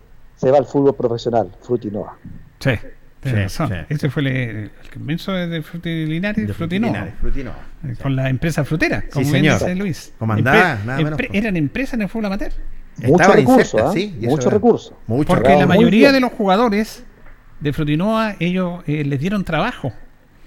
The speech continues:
Speaker 2: Yo sé este caso porque yo soy de Yungay y casi se llevó el equipo completo, don Oscar Zavala,
Speaker 3: Oscar Zavala, sí, sí.
Speaker 2: a Frutisur.
Speaker 3: Sí, Fruti-
Speaker 2: Y claro, y había una pelea entre la gente de Yungay, pero ella, era un trabajo.
Speaker 3: Sí.
Speaker 2: Entonces, si le daban pega, como decimos nosotros, bueno,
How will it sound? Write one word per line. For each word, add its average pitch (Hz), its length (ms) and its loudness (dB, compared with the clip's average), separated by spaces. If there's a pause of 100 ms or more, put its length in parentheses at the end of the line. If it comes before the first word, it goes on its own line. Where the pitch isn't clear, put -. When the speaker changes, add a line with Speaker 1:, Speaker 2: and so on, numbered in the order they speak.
(260)
Speaker 2:
Yo 147 200 0
sé - 180 -4
este 156 180 -4
caso 190 260 -2
porque 143 140 -2
yo 143 80 -2
soy 139 160 -2
de 135 80 0
Yungay 175 500 -2 (440)
y 147 200 0
casi 175 340 0
se 165 100 -2
llevó 160 140 0
el 160 80 0
equipo 151 280 0
completo, 226 480 -2
don 196 120 2
Oscar - 240 -2
Zavala, 202 420 4
Speaker 3:
Oscar - 160 0
Zavala, - 240 2
sí, 294 380 4 (100)
sí. - 100 -10
Speaker 2:
a 190 200 6
Frutisur. 190 600 2
Speaker 3:
Sí, 147 60 2 (260)
Fruti- 151 220 -2
Speaker 2:
Y 156 60 -2
claro, 233 280 6
y 185 80 2
había 202 200 2
una 208 140 2
pelea 247 240 2
entre 233 200 0
la 202 100 2
gente 202 200 -2
de 190 60 -2
Yungay, 208 240 0
pero 147 200 -2
ella, 147 300 -2
era 131 160 -2
un 120 100 -4
trabajo. 139 580 -8 (140)
Speaker 3:
Sí. 101 400 -6 (300)
Speaker 2:
Entonces, 180 360 -2
si 170 100 0
le 165 100 0
daban 185 300 2
pega, 185 320 2
como 143 180 -2
decimos 156 300 -2
nosotros, 156 460 -4
bueno, 165 360 -8